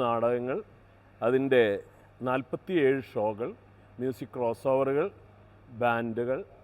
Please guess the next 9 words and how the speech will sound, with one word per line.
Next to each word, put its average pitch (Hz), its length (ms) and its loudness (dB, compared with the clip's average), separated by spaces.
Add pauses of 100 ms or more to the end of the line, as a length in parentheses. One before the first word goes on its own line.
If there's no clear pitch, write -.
(480)
ഇങ്ങനെ 160 260 -8
നിരവധിയായ 160 580 -4 (160)
ഷോകൾ 127 440 0 (100)
കൊണ്ട് 113 280 -4 (1080)
നിരന്തരം 175 460 -2 (100)
സജീവമായിട്ട് 131 880 0 (120)
സംഗീത 120 240 -4
നാടക 120 180 -2
അക്കാദമിയുടെ 127 500 -4